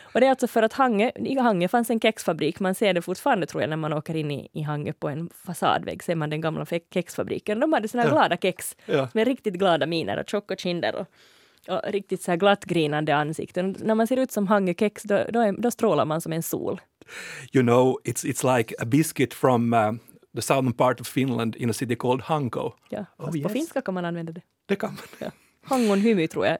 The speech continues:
Speaker 1: något kexmärke hette ännu när jag var liten.
Speaker 2: Vi ska hinna med det bortglömda ordet ännu också. Ett ord vi vill både bryta och dra en lans för. Och idag är det jag som har valt ordet, och ordet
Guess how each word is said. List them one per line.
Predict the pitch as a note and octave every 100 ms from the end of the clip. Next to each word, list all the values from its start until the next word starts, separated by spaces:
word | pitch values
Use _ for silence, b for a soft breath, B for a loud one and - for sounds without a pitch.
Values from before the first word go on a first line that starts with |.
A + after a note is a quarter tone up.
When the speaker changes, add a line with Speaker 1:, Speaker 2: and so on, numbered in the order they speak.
| -
Speaker 1:
något | F3+ E3 -
kexmärke | D#3+ - - _ _ _ _ - - - - F3 D#3 -
hette | E3 - B2 -
ännu | E3+ E3
när | E3
jag |
var | E3
liten. | E3+ - - _ b b b b b _
Speaker 2:
Vi | F#3 F#3+
ska | G3
hinna | A#3 A#3+
med | A3
det |
bortglömda | F#3 F#3+ G3 F#3 F#3 D#3+ D3 D3
ordet | E3+ E3 D#3 C3 C3
ännu | C#3+ C3+ C3
också. | B2 B2 - C3+ B2 D3
Ett | C3+
ord | C#3+ C3 A#2+
vi | B2+ C#3
vill | C3+
både | B2 B2 B2
bryta | B2 A3 G#3+ F#3 D#3 D3
och | - D3
dra | - C3+ C3 C3+
en | - B2+ B2
lans | B2+ A#2+ A#2 -
för. | - C3 C3 A#2+ -
Och | C3+
idag | B2+ A#2+ B2
är | B2+
det |
jag | B2+ B2+
som | A#2+
har |
valt | A#2+ A#2+ A#2
ordet, | G#3 G3 D#3+ C3+ A#2
och | - B2+ D3
ordet | C3 B2 - A#2+